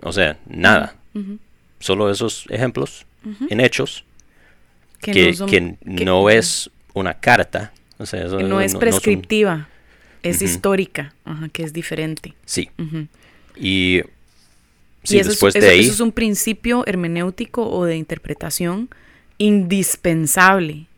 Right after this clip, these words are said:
Speaker 2: que si no has leído, por
Speaker 1: Ujú.
Speaker 2: ejemplo, un libro como el de Gordon Fee,
Speaker 1: La lectura
Speaker 2: La
Speaker 1: eficaz
Speaker 2: lectura
Speaker 1: de la Biblia.
Speaker 2: eficaz de la Biblia, exactamente, es un lib-, es un libro que todo cristiano debería leer, donde uno aprende,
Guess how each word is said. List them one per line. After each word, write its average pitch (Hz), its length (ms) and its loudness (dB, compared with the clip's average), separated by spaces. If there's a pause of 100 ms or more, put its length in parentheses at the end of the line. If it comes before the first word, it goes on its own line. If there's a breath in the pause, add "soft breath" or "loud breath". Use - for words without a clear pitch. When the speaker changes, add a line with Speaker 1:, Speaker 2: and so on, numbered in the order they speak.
(120)
Speaker 2:
que 165 240 -4
si 175 200 -6
no 170 120 -4
has 170 80 -4
leído, 202 260 0
por 202 120 -6
Speaker 1:
Ujú. 185 60 -4
Speaker 2:
ejemplo, 185 220 -6
un 196 60 -4
libro 196 240 -4
como 190 200 -8
el 165 60 -10
de 160 80 -6
Gordon 165 340 -6
Fee, 208 300 -6 (1300 soft breath)
Speaker 1:
La 95 120 -6
lectura 185 360 -2
Speaker 2:
La - 80 -4
Speaker 1:
eficaz - 180 -2
Speaker 2:
lectura 190 140 2
Speaker 1:
de 202 60 2
la 185 80 -2
Biblia. 180 220 0
Speaker 2:
eficaz - 220 -6
de 202 140 -4
la 214 120 2
Biblia, 196 420 -2
exactamente, 180 640 -8
es - 80 -10
un 175 100 -4
lib-, 185 220 -4
es 180 100 -6
un 196 80 -2
libro 208 160 0
que - 160 -2
todo 220 460 0
cristiano 190 440 -6
debería 190 240 -8
leer, 190 340 -6
donde 175 220 -6
uno 175 140 -6
aprende, 196 500 -6